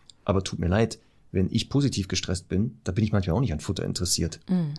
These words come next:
Speaker 1: Also dann ist, stört mich das ja eher, ähm, sondern genau, was dabei nachkommt. Und dass es ja genau viel mehr darum geht, kann er das selber bewältigen? Ist das kontrollierbarer Stress?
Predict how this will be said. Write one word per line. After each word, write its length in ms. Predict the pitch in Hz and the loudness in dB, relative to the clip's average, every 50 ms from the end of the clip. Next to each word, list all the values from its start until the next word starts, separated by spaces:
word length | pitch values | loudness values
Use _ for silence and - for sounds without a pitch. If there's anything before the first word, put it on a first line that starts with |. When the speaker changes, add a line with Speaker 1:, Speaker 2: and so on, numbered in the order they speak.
| - _ - | -12 _ 0
Speaker 1:
Also 160 | - 101 98 | 2 2 4
dann 240 | 92 98 95 95 92 | 6 6 6 6 4
ist, 160 | - 104 - | 4 2 2
stört 280 | - - 110 117 - - | 4 8 8 8 8 6
mich 100 | 98 - | 0 2
das 200 | - - - - | 6 8 8 8
ja 80 | - | 8
eher, 360 | - - 101 98 117 143 - - - - - - - - - - | 6 4 2 4 4 2 0 -2 -10 -16 -18 -18 -20 -18 -8 0
ähm, 220 | 101 98 92 95 95 | 2 4 4 4 4
sondern 240 | - 101 101 101 95 | 4 4 4 4 4
genau, 200 | - 104 104 104 | 6 6 6 6
was 120 | 101 - - | 4 2 2
dabei 240 | 92 90 95 90 92 | 2 2 2 4 4
nachkommt. 680 | 98 98 107 139 156 - - 107 101 117 156 - - - - - _ - _ | 4 4 4 2 2 0 0 0 2 2 2 0 -4 -8 -20 -20 _ -12 _
Und 120 | - 113 110 | 0 2 4
dass 100 | 104 101 | 4 4
es 120 | 101 - | 4 4
ja 100 | 107 101 | 4 4
genau 260 | 95 110 107 104 110 | 4 6 6 6 4
viel 200 | 127 - - - 113 | 4 2 0 2 2
mehr 80 | 110 | 2
darum 260 | 104 107 104 - 110 - | 2 0 0 2 0 2
geht, 340 | - 104 113 117 - - - _ _ _ _ _ _ _ _ _ _ - | 2 2 0 0 -2 -6 -12 _ _ _ _ _ _ _ _ _ _ -12
kann 280 | - - 98 113 113 | -6 0 2 2 2
er 120 | - 98 95 | 4 2 2
das 180 | - - - | 2 0 2
selber 300 | 101 92 87 82 82 78 | 2 2 2 2 2 0
bewältigen? 760 | 80 - 78 98 104 117 156 - 175 175 160 165 180 220 220 - - _ _ _ _ _ _ _ | -2 -2 0 2 4 2 2 0 -2 -2 0 0 0 0 -2 -6 -12 _ _ _ _ _ _ _
Ist 200 | - - - - | -2 -2 0 0
das 180 | 87 - - - _ - | 0 -2 -2 -4 _ -4
kontrollierbarer 920 | - - 107 98 - - - 87 85 90 110 131 127 131 127 131 131 123 117 | 4 4 4 4 4 2 0 0 2 4 4 4 6 4 2 0 0 0 -2
Stress? 520 | - - - 107 117 139 - - - - | -2 -4 -2 -2 0 0 0 -2 -2 -6